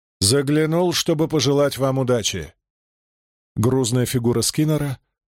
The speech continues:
облачена, как у чикагского гангстера, в широченный двубортный костюм из довоенного в узкую полоску материала.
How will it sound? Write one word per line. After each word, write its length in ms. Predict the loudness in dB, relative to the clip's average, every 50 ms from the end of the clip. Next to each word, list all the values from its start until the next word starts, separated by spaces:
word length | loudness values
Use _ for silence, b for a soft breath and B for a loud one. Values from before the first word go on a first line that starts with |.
| _ _ 0
облачена, 680 | 0 2 2 2 2 2 0 0 0 0 0 0 0
как 240 | 0 -2 -4 -2 -2
у 60 | -2
чикагского 760 | 0 0 -2 0 0 -2 0 0 0 0 0 0 2 2 0
гангстера, 800 | 0 0 0 0 0 0 -2 0 0 0 0 0 -2 -4 -6 -8 -12 _ _ _ _ _ _ _
в 60 | _ 0
широченный 880 | 2 2 2 2 2 0 0 0 0 2 2 2 2 2 2 0 0
двубортный 600 | 2 2 0 2 2 2 0 0 -2 -4 -4 -2
костюм 460 | 0 0 0 0 2 0 0 2 2
из 120 | 2 2 2
довоенного 760 | 2 2 2 2 2 2 2 0 0 0 0 0 0 0 0
в 100 | 0 0
узкую 320 | 0 0 0 0 -2 0
полоску 440 | 2 2 2 2 2 2 0 0 0
материала. 800 | 0 0 0 0 0 0 0 0 0 0 0 -2 -4 -6 -8